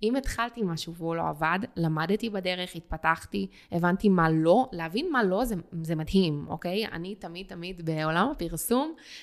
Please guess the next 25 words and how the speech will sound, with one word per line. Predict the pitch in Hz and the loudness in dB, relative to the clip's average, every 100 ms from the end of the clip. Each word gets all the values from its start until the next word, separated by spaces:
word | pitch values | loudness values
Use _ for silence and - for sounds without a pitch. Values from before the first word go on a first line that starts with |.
| - | -10
אחד | 185 220 254 | -2 4 4
הדברים | 190 170 175 220 | 2 -2 -2 0
שכותבים, | 262 247 160 160 175 269 269 | -2 -2 -8 -6 -2 0 0
יש | 170 - | 0 -2
משהו | 190 170 180 | -4 -6 -6
שנקרא | 165 156 - 165 | -6 -6 -2 0
בריף, | 156 175 - - | 2 4 2 2
כל | - 165 | 2 2
מי | 165 | 2
שעברה | - 151 151 160 | -2 -4 -2 -4
אצלי | - - 151 | -4 -8 -10
בקורסים, | 160 156 156 - - - - 208 226 226 196 | -10 -12 -14 -16 -18 -8 10 10 10 4 0
ליוויים | 160 175 196 | 0 0 -4
למיניהם, | 185 165 160 156 | -4 -6 -6 -8
יודעת | 156 156 147 170 170 196 185 | -8 -8 0 4 4 2 -2
מה | 165 | -4
זה | 160 | -2
בריף. | 147 175 233 180 | 0 0 0 -2
בריף | 170 175 | -10 -8
זה | - 170 | -6 -4
בעצם | 165 190 | -4 -2
המסמך | 175 165 - 196 190 190 | -2 -2 -2 2 2 2
שאנחנו | 180 170 170 | -4 -6 -8
מקבלים | 165 160 170 185 | -8 -8 -2 2
ממותג, | 185 170 - 170 | 4 2 2 2